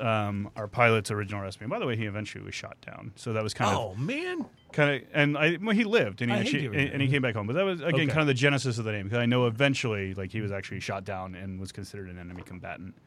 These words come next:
Speaker 2: Okay.
Speaker 1: Um, so that's kinda where the lineage of the name comes from. Um, so we've got cognac. We're doing an ounce. We're bringing everything else down a little bit just to let the cognac shine through. I think the modern day palate wants to taste the spirit a little bit more, just because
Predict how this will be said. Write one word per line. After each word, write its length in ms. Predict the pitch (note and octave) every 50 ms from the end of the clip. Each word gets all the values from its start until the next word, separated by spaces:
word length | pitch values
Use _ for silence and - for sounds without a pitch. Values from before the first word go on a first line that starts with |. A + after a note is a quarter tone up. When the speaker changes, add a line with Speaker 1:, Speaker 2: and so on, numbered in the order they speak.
| - - -
Speaker 2:
Okay. 240 | G2+ B2 B2+ C#3
Speaker 1:
Um, 340 | G#2 A#2 A#2 G2+ F#2+ F#2+ F#2
so 140 | - - B2
that's 160 | A#2 A2+ -
kinda 180 | - C#3 A#2+ A2+
where 140 | A2+ A#2 G#2
the 80 | G2+
lineage 380 | G2+ A2 C3 B2 A#2+ G#2+ G2+ G#2
of 60 | G2 F2+
the 60 | F#2
name 160 | F#2 F2+ F2+
comes 200 | - - F2+ E2+
from. 280 | - - F#2 F2+ F2+ - - _ - - - - - - - - - _ -
Um, 400 | C#3 C3 B2+ B2 B2+ B2+ G#2 A#2
so 100 | - E3+
we've 120 | E3+ F3+
got 100 | G#3+ -
cognac. 400 | - F3+ E3 E3 E3 D#3+ D3+ -
We're 60 | D#3 C#3+
doing 140 | C#3+ C#3+
an 60 | C3+ B2
ounce. 460 | A#2 A#2+ A#2+ - - - - - - -
We're 120 | C3+ C3
bringing 280 | C3 E3 F3 F3 E3 E3
everything 240 | D#3+ E3+ E3 D#3+ D#3
else 160 | D3 C#3+ B2
down 320 | A#2 B2 A#2+ B2 B2+ B2+ B2+
a 60 | A#2+
little 320 | B2 A#2+ C3 C3+ C3 B2 A2+
bit 120 | A2+ G#2
just 160 | A2 A#2 -
to 40 | - B2
let 100 | A#2 -
the 80 | A#2
cognac 340 | - - G#2 G#2+ G#2 G2+ -
shine 260 | - - G#2+ G2+ G2
through. 280 | F#2 - G#2+ A2 A2 A2
I 80 | G#2+ A2
think 380 | G#2+ - A#2 G#2+ G#2 - - - _ -
the 140 | A#2+ A#2 A2+
modern 340 | A2+ A2+ A#2 A#2+ A#2 A2
day 140 | G#2+ A2 G#2+
palate 340 | G2+ - G#2 G2 G2+ G2+ F2
wants 220 | G2+ G2 G2 -
to 80 | - G2
taste 240 | - G#2 G2 - -
the 80 | G2+
spirit 320 | - - - G2+ F#2+ F#2+ G2
a 40 | G2
little 140 | G#2 G#2
bit 160 | G2+ A2 A2+ -
more, 300 | B2+ C3 C3+ C#3+ C#3 - _ _ _ - - _ _
just 160 | - F#3 D#3+
because 140 | E3 C3+ B2+